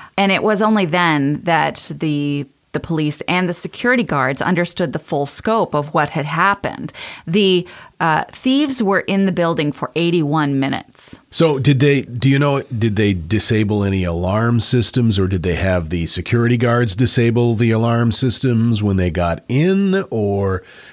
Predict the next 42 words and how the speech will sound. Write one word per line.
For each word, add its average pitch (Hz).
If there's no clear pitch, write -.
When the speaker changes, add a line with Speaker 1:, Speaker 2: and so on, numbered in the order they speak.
Speaker 2:
were 120
there 139
no 151
alarm 202
systems? -
Speaker 1:
Like 214
on 196
the 190
individual 165
paintings? 247
Speaker 2:
Yeah. 208
Speaker 1:
Yeah, 220
I 247
don't 269
know. 254
Speaker 2:
Because 120
now 208
Speaker 1:
Um, 143
Speaker 2:
if -
you 120
get 120
too 110
close 220
to 110
them, 85
Speaker 1:
Right. 156
Speaker 2:
you 117
know. 85
Speaker 1:
I 190
don't 220
know. 214
Maybe 180
that's 180
why 165
they 165
were 156
cutting 160
out 156
of 160
the 160
frames 180
Speaker 2:
Hmm. 101